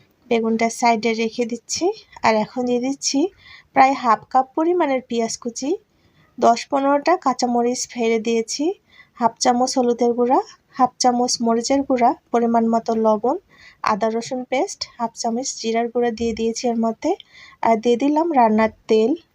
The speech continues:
এগুলো দিয়ে হাতে খুব সুন্দরভাবে মাখিয়ে নিতে হবে। এটা বানানো যতটা সহজ,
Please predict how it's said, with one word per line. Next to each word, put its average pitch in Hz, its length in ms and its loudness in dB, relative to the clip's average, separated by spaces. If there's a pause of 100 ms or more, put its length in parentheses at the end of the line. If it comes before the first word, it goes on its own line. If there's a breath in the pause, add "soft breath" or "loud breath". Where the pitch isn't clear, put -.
(440 soft breath)
এগুলো 254 320 2 (120)
দিয়ে 254 160 2 (160)
হাতে 254 280 2 (140)
খুব 320 140 -2 (100)
সুন্দরভাবে 277 560 0 (120)
মাখিয়ে 214 340 -2
নিতে 226 300 -2
হবে। 233 240 0 (840 loud breath)
এটা 277 220 4 (200)
বানানো 240 420 0 (120)
যতটা 226 380 0 (140)
সহজ, 294 380 2